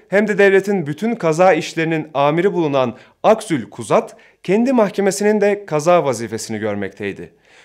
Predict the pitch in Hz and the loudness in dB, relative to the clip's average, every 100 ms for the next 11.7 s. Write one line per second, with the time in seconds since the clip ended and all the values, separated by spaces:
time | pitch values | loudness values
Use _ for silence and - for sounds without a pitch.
0 | _ 151 190 220 202 190 185 160 156 220 | _ -2 0 2 2 2 2 0 -2 0
1 | 220 190 185 180 180 180 180 170 165 170 | 2 2 2 0 -2 -4 -2 -4 0 0
2 | 170 143 - _ - 139 147 147 170 208 | 0 -2 -10 _ -6 0 2 2 -2 -2
3 | - 147 131 202 190 147 139 - 139 135 | -2 -4 0 -2 0 2 2 -2 -6 -6
4 | 139 - 220 208 214 - - 202 226 208 | -10 -8 0 0 0 -10 0 2 6 4
5 | 165 147 135 127 127 120 110 113 101 - | 4 -2 -2 -4 -2 -2 -4 -8 -12 -12
6 | - _ _ _ _ 131 165 185 233 233 | -20 _ _ _ _ 0 2 6 4 4
7 | 214 226 214 220 214 214 208 175 - 185 | 0 2 2 2 4 4 2 -8 -8 2
8 | 202 202 214 190 175 143 156 165 175 208 | 4 6 6 6 4 0 0 2 6 4
9 | 160 139 113 101 143 170 190 240 240 131 | 2 -8 -10 -2 -2 -2 -6 -6 -6 -2
10 | 139 240 - _ _ 160 180 185 196 190 | 0 0 -4 _ _ 4 6 6 6 6
11 | 147 127 104 92 90 85 | 4 0 -6 -6 -12 -14